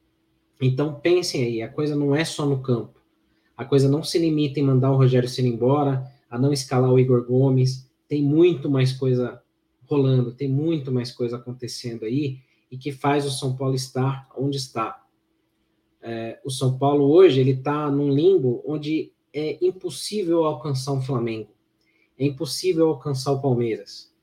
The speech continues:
é impossível alcançar o Atlético com todas as dívidas que eles têm. E até em relação ao Corinthians, que é tão endividado quanto o São Paulo, e mais até endividado que o São Paulo,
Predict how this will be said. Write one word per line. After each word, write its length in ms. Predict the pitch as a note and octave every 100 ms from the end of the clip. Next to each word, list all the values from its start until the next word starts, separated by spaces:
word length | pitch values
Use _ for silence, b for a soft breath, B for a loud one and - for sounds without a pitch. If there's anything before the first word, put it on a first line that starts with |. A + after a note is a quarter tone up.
| _ _ _ -
é 60 |
impossível 500 | A#2+ - C3 - E3+
alcançar 840 | F3 E3+ D#3 C3 - D#3 D#3+ B2+ b b b
o 100 | -
Atlético 560 | C#3+ C3+ D#3 E3 - -
com 180 | C3 E3
todas 420 | C3+ F#3+ A3+ G3
as 180 | F3+ C#3
dívidas 360 | D3 D#3+ D#3+ -
que 100 | D#3+
eles 220 | C#3 -
têm. 240 | G#2+ F#2+ _ _ _ _ _ _ _ _
E 100 | D3
até 280 | D3+ C3 G3+
em 100 | C4+
relação 380 | A3+ G#3+ - F#3+
ao 100 | F#3
Corinthians, 440 | E3 D#3+ D#3 -
que 100 | -
é 40 | C#3+
tão 240 | - G#3+
endividado 760 | C4+ G3+ F#3 C3+ D#3 D3+ B2 -
quanto 160 | C3 B2+
o 40 |
São 200 | - A2+
Paulo, 380 | - D#3 C#3 C3+
e 80 | C#3+
mais 380 | D#3+ G#3+ B3 C#3+
até 220 | C3 D3+
endividado 560 | D3 C3 C3 C3 C#3 C3
que 60 |
o 40 | -
São 140 | A2
Paulo, 440 | - C#3 F4+ -